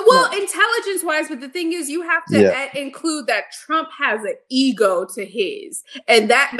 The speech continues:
Speaker 1: makes it worse, because I think George W-, that's the second one, right? George.
Speaker 3: Yeah.
Speaker 1: He
Speaker 2: Mm-hmm.
Speaker 1: knew he was slow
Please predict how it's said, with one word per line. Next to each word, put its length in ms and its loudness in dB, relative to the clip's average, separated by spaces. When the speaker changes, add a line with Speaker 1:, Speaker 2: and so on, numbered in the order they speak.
Speaker 1:
makes 180 -4
it 320 0
worse, 420 4
because 400 0
I 140 0
think 400 -6
George 420 4
W-, 420 0
that's 200 2
the 40 -8
second 320 -2
one, 120 -4
right? 280 -4
George. 220 -2
Speaker 3:
Yeah. 140 8
Speaker 1:
He 320 8
Speaker 2:
Mm-hmm. 200 8
Speaker 1:
knew 320 10
he 140 8
was 240 6
slow 460 4